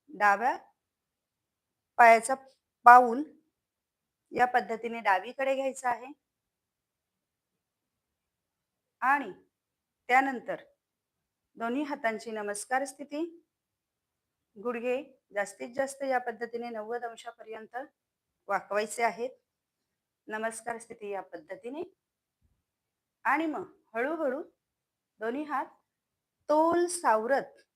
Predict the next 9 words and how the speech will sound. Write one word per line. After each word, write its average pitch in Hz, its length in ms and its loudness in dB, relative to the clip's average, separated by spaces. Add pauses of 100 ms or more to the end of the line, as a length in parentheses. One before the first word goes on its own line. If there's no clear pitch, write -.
(920)
वर 214 260 0
न्यायचे 247 360 -2
आहेत. 240 280 0 (1000)
जास्तीत 202 340 -2
जास्त 240 340 -4 (520)
आणि 320 360 4
मागे 247 360 0
वाकण्याचा 220 540 -4
प्रयत्न. 277 460 -10